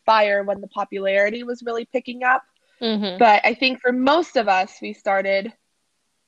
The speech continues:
Speaker 1: right here, um, at the beginning of Sorcerer's Stone or,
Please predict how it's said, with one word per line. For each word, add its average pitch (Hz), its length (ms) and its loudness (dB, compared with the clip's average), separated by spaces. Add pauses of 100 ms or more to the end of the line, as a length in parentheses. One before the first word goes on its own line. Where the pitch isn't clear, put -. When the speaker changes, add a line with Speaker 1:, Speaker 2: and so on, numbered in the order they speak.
(140)
Speaker 1:
right 233 240 -2
here, 320 480 -6 (260)
um, 196 560 -6 (100)
at 220 140 -4
the 226 60 -6
beginning 226 500 0
of 202 300 0 (640)
Sorcerer's 226 580 2
Stone 202 440 0
or, 190 380 0